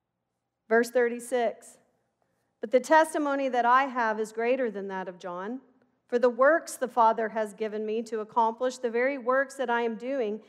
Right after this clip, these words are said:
bear witness about me that the Father has sent me."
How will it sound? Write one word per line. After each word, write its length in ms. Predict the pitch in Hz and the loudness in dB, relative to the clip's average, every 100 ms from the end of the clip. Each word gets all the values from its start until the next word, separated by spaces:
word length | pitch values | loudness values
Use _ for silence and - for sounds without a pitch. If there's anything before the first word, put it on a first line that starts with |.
| _ _ | _ _
bear 220 | 233 254 | 2 2
witness 520 | 240 269 311 277 262 | 2 0 0 -2 -4
about 340 | 240 226 220 202 | -2 0 0 0
me 260 | 208 208 - _ | -8 -8 -12 _
that 220 | - 240 233 | 2 2 2
the 100 | 233 | -4
Father 600 | 269 269 285 240 220 226 | 2 4 4 0 -6 -4
has 200 | 233 233 | -4 -4
sent 260 | 302 262 208 | -2 -4 -4
me." 160 | 185 | -12